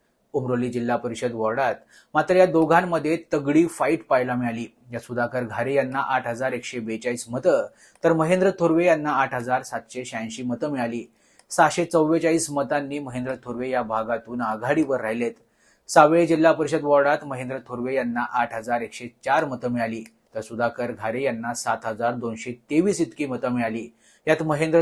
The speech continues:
थोरवे यांना सावेळेमधून आठशे एक्क्याऐंशी मतांची आघाडी राहिली आहे. मात्र सावेळे जिल्हा परिषद वॉर्डात महेंद्र थोरवे यांना अपेक्षित मताधिक्य मिळालेलं नाहीये. बीड जिल्हा परिषद वॉर्ड हा अपक्ष उमेदवार सुधाकर घारे यांचा बालेकिल्ला मानला जात होता.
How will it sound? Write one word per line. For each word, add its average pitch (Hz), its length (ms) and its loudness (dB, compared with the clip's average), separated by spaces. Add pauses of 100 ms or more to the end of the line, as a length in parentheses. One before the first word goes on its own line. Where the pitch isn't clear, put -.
थोरवे 147 260 2
यांना 143 260 0
सावेळेमधून 127 800 -2
आठशे 117 340 -8
एक्क्याऐंशी 117 500 -10
मतांची 113 560 -8
आघाडी 143 380 4
राहिली 120 300 -2
आहे. - 220 -8 (320)
मात्र 160 240 2
सावेळे 156 460 4
जिल्हा 143 260 2
परिषद 123 340 -4
वॉर्डात 113 540 -2
महेंद्र 110 340 -10 (100)
थोरवे 127 400 -4
यांना 113 240 -6 (120)
अपेक्षित 160 460 -6
मताधिक्य 120 640 -6
मिळालेलं 127 460 -2
नाहीये. 113 360 -6 (540)
बीड 175 180 8
जिल्हा 175 280 10
परिषद 170 360 2
वॉर्ड 156 260 6
हा 147 180 6 (100)
अपक्ष 139 360 -4
उमेदवार 123 480 -2
सुधाकर 120 520 -6
घारे 113 360 -8
यांचा 110 380 -4
बालेकिल्ला 117 680 -4
मानला 110 380 -4
जात 117 120 -8
होता. 110 300 -4